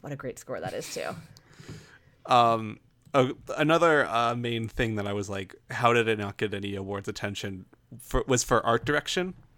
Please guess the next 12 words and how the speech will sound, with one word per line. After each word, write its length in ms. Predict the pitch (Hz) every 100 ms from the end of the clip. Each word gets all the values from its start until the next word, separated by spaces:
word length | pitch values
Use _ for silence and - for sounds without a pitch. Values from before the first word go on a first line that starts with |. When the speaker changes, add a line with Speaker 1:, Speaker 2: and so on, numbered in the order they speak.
| - - -
Speaker 1:
Oh, 140 | 202
sure, 520 | 269 - 156 220 147 -
absolutely. 460 | 180 175 202 165
Speaker 2:
The, 220 | 151 147 -
the 120 | 139
work 300 | 139 180 190
in 180 | 190 151
the 60 | 131
sub 420 | - 127 113 101 _ -
that 200 | 120 110
they 100 | 107
do 460 | 101 101 98 98